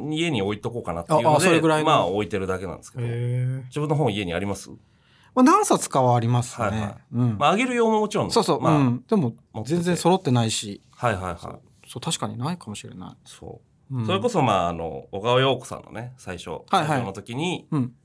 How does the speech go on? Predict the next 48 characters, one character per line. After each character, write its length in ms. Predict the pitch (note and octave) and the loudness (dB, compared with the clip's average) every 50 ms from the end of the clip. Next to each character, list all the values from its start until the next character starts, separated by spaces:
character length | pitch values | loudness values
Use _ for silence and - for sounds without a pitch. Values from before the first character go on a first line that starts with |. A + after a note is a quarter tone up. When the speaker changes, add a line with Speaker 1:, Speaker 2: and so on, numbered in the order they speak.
| _ | _
Speaker 1:
そ 120 | - - G2+ | -12 -10 -8
の、 440 | F#2 E2+ E2 D#2+ D2+ B1+ G#1 - _ _ _ _ _ _ | -6 -6 -6 -6 -6 -8 -12 -14 _ _ _ _ _ _
お 60 | - B2 | -8 -6
す 100 | A2+ B2 | -4 -4
す 80 | A#2+ | -2
め 80 | A#2 A2 G#2+ | -4 -4 -4
し 40 | |
て 60 | - G#2+ | -6 -6
く 80 | F#2 | -6
だ 80 | G2+ F#2 | -6 -6
さ 140 | - F#2+ E2+ | -6 -8 -14
っ 40 | |
た。 220 | - _ - - - | -12 _ -14 -14 -4
Speaker 2:
は 140 | - F3+ D3 | -2 -2 -2
い。 100 | A#2+ B2 - | -2 -6 -6
か-、 140 | - D#3 D3+ | -4 -6 -4
か 180 | - - F3 | 0 0 0
ぶ 60 | E3 | 0
っ 20 | D#3+ | 0
ち 80 | - | -2
ゃ 40 | B2+ | -4
っ 20 | A#2 | -6
た。 80 | - C#3+ | -4 0
読 120 | E3+ G3 | 0 2
ん 60 | F#3 | 2
じ 60 | B2+ | 2
ゃ 20 | A#2+ | 2
っ 40 | G#2+ | 2
た。 40 | G2+ | 2
Speaker 1:
そ 60 | A#2+ | 2
う、 20 | |
俺 120 | B2 C#3 C#3+ - | 2 4 4 4
が 120 | - F#3+ | 4 4
も 140 | E3+ D#3 C3+ | 4 4 4
う 20 | |
読 180 | - D3+ D#3 D3+ | 4 4 4 4
ん 60 | C3 | 4
で 60 | C#3 | 4
い 20 | D#3+ | 2
た、 60 | D3+ | 2
Speaker 2:
う 20 | |
ん。 40 | A#2+ | 2
は 240 | F#2 F2 - E3 D3+ | 0 0 2 0 2
い 40 | D3 | 2
は 80 | C#3+ | 0
い 40 | B2 | -2
は 80 | - A#2 | -2 -6
い。 80 | G#2+ | -10